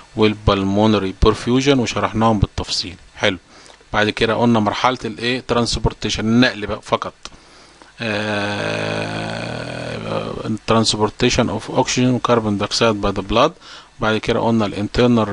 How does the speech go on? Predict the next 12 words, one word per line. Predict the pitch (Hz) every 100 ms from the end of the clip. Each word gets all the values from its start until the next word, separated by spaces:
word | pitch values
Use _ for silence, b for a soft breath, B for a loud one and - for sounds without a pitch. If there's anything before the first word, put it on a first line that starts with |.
| 101
respiration | - 104 104 113 113
اللي | 107 101
بتحصل | - 110 - 107
على | 98
مستوى | 98 - 120 110
الايه؟ | 104 117 139 B B B -
بتحصل | 120 -
على | 104 104
مستوى | 101 - - 113 107
كل | - 131 143 139 123
ال | 113 110
living | 123 120